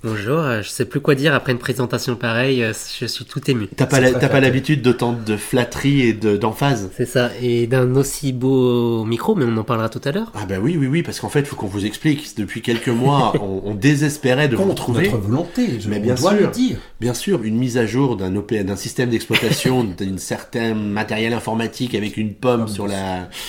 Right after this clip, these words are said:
Speaker 1: Une pomme
Speaker 2: sur
Speaker 1: croquée.
Speaker 2: l'appareil a rendu incompatible la table de mixage qu'on utilisait pour le P N Cast et qui donc nous a con-, contraint au silence.
Speaker 3: Au silence, mais ce n'est pas une raison politique.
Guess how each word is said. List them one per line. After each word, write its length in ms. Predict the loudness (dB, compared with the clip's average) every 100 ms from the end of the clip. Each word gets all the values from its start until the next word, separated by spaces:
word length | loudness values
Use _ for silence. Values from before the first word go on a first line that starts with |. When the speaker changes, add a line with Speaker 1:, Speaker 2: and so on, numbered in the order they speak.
| -6
Speaker 1:
Une 80 | 2
pomme 120 | 4
Speaker 2:
sur 100 | 4
Speaker 1:
croquée. 220 | 2 2
Speaker 2:
l'appareil 440 | 2 4 4 2 -2 -8 -10 -2
a 60 |
rendu 380 | 2 2 2 -2 -6 -8 0
incompatible 920 | 0 2 0 0 -2 0 0 2 2
la 120 | 2
table 260 | 2 2
de 80 | 2
mixage 340 | 0 0 -2 -2
qu'on 120 | -4
utilisait 460 | -4 -6 -2 0
pour 140 | 0 -2
le 80 | -2
P 140 | -2
N 100 | -4
Cast 340 | -2 -2 -4 -8
et 60 | -8
qui 140 | -6
donc 220 | -6 -6
nous 200 | -2 -2
a 100 | -2
con-, 260 | -6 -4 -6 -6
contraint 340 | -6 -4 0 2
au 100 | 2
silence. 600 | 2 0 0 -2 -6 -6
Speaker 3:
Au 80 | -6
silence, 480 | -6 -8 -10 -12 -10
mais 100 | -10 -10 -10 -12 -12
ce 200 | -10 -4
n'est 140 | 0 0
pas 140 | 0
une 100 | -2
raison 220 | -2 -6
politique. 640 | -6 -6 -6 -4 -6 -6